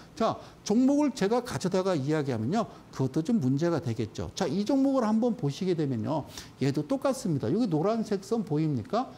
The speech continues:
자, 아침에 팔월 사일 지난주 목요일 날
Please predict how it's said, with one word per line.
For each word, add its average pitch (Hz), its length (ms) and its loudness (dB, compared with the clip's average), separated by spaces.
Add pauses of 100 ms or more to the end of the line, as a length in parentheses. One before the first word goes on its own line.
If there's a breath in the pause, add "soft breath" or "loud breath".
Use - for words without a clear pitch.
(140 loud breath)
자, 233 240 0 (220 loud breath)
아침에 254 600 2
팔월 285 320 2
사일 233 560 2
지난주 180 460 0
목요일 147 440 2
날 170 240 2